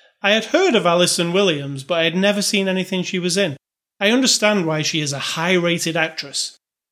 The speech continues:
Alexandre Draymond is usually the best in any movie I've ever seen him in.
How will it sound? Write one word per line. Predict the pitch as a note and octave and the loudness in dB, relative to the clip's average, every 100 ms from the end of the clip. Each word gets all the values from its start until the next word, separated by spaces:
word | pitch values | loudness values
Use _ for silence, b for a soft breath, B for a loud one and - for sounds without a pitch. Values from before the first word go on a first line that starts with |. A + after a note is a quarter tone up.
| _ G3+ | _ 0
Alexandre | A3+ B3 F3 G#3 G#3 F#3 | 2 4 2 2 2 0
Draymond | D#3+ E3+ F3 F#3 G#3 D#3+ C#3 b b | 0 2 2 2 2 -2 -8 b b
is | F3+ F3 | -4 0
usually | B3+ B3 C4 | 2 2 2
the | B3 | 2
best | G3+ A#3 B3 - F3 | 2 2 4 2 0
in | E3 | 0
any | F3 F#3+ | 2 4
movie | F#3+ G3+ F#3 | 4 2 2
I've | F3 F3 | 2 2
ever | F3+ | 0
seen | F3+ G3+ G#3 | 0 0 0
him | E3+ | -2
in. | C3+ | -6